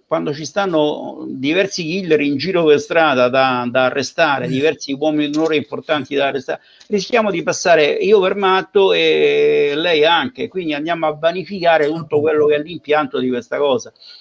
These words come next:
Speaker 1: Dice, "Eventualmente
Speaker 2: Eh,
Speaker 1: si
Speaker 2: sì.
Speaker 1: farà in un secondo momento questo tipo di approfondimento."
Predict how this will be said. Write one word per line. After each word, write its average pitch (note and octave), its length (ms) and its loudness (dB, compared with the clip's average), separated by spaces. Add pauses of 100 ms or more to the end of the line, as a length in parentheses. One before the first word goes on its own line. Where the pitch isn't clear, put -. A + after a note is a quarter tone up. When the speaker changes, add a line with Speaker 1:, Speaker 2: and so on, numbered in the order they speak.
Speaker 1:
Dice, D3 200 -4
"Eventualmente G3 840 2
Speaker 2:
Eh, D3+ 40 4
Speaker 1:
si C3 140 -8
Speaker 2:
sì. F3+ 60 -12
Speaker 1:
farà E3+ 260 2
in D#3+ 80 -2
un D#3+ 80 -4
secondo D3+ 500 -4
momento C#3 460 -4
questo C3+ 320 -4
tipo C3 220 -2
di B2+ 100 -2
approfondimento." A#2+ 960 -10